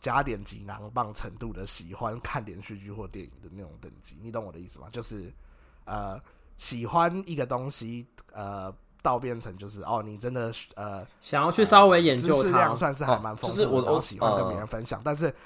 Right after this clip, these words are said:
Speaker 1: 没有到，呃，比如说喜欢电影，喜欢到变成导演或电影工作者，
Speaker 3: 或者说
Speaker 1: 没有到这种程度。
Speaker 3: 就是你，你喜欢超自然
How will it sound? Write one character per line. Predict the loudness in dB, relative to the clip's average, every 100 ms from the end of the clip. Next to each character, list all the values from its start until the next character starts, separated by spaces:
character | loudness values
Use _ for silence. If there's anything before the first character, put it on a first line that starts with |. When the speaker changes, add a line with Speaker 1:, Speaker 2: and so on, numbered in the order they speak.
| -12
Speaker 1:
没 | -4
有 | 0 2
到， | 4 4 4 -4 _ _ _
呃， | -6 -4 -4 -6
比 | -10 -10
如 |
说 | -4 -2
喜 | -2
欢 | -4 -4
电 | -4
影， | -6 -8
喜 | -8
欢 | -4 -2
到 | -2
变 | -2 -4
成 | -6 -8 -8
导 | -8 -8
演 | -10
或 | -10 -10
电 | -10 -12
影 | -14
工 | -16 -16
作 | -16
者， | -6 -2
Speaker 3:
或 |
者 | 2
说 | 2
Speaker 1:
没 | 2
有 |
到 | 0
这 | 0
种 | -2
程 | 0
度。 |
Speaker 3:
就 | 0
是 |
你， | 0 0
你 | 0 0
喜 | -2 -4
欢 | 0 0 0
超 | 2 2
自 | 2 -2 -2
然 | -2